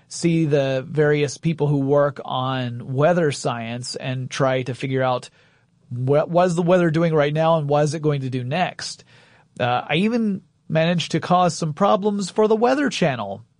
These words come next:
but that wasn't entirely my fault. Uh, now, to explain this, the Weather Channel and the Weather Company used to be the same entity, but then I B M acquired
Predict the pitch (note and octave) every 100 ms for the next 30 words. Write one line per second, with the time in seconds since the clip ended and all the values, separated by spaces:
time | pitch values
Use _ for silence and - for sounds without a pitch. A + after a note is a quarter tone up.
0 | _ _ _ _ _ _ _ _ _ C3+
1 | D3+ D3 D#3 E3+ F3 C#3+ D3+ C#3+ D3+ C#3+
2 | C#3+ C#3 B2+ C#3+ C3+ G#2+ - _ _ _
3 | _ _ _ - C#3+ D3 - F3 E3+ E3+
4 | E3+ - - A3+ A#3 G3 D3+ C3+ - D#3
5 | G3+ A#3+ - A3 G3+ G3 - E3+ D#3 D3
6 | E3+ F3 F3 D3+ D3+ C#3 C#3+ E3+ - D#3
7 | D#3 C3+ - D3+ C#3 C#3 B2+ B2+ C3 -
8 | C3+ _ _ _ _ _ D3+ D3+ F#3 F#3+
9 | - - E3+ F3+ E3 D#3 E3+ F3 C#3+ C#3
10 | - - - E3+ E3+ D#3 C3+ C3